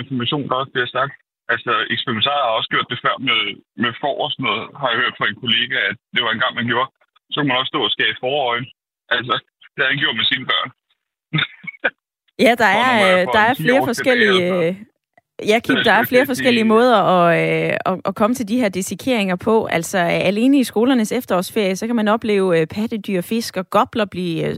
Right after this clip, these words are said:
Speaker 2: åbnet i Naturhistorisk Museum. Men, øh, jeg har også været med til som barn til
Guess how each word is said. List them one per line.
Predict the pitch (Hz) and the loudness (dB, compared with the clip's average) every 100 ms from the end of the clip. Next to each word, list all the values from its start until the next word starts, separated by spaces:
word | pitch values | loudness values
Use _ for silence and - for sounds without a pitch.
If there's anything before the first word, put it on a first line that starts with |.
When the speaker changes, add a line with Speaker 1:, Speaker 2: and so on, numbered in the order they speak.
| - | 0
Speaker 2:
åbnet | 202 247 220 | 2 2 -2
i | 165 160 160 | -4 -4 -4
Naturhistorisk | 160 - 269 202 180 - 196 165 156 | -4 -4 -2 0 -2 -2 0 0 -4
Museum. | 175 - 214 262 277 - - - - - | -6 -2 0 2 0 -2 -16 -20 -20 -10
Men, | - 165 | -2 0
øh, | 151 143 - - - - - | 2 0 -2 -6 -10 -12 -4
jeg | 214 | 0
har | 254 | 2
også | 202 247 | 0 0
været | 202 185 | 0 2
med | 196 | 0
til | 233 214 226 | 0 -4 -2
som | 208 | -2
barn | 202 214 180 | 0 0 -2
til | - | -2